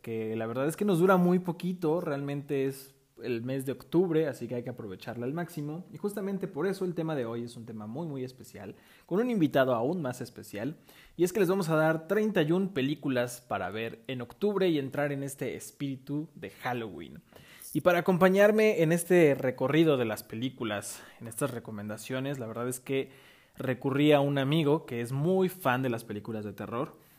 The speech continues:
<laughs> al contrario de lo que uno podría pensar, ya que por lo general,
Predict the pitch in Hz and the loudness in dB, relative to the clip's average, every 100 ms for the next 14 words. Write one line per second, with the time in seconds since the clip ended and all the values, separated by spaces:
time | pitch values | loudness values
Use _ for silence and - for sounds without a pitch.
0 | - - - - 190 - - - - 135 | -14 -4 0 4 4 2 -8 -16 -4 -2
1 | 131 143 139 147 170 143 117 117 131 143 | 0 0 4 6 6 6 2 -2 -2 -2
2 | 113 110 110 113 120 120 117 120 101 101 | -4 -4 -6 -4 -8 -4 -6 -4 -8 -10
3 | 110 101 - _ - _ - 113 104 - | -10 -10 -12 _ -20 _ -14 -10 -10 -10
4 | 110 110 113 117 | -8 -4 -4 -4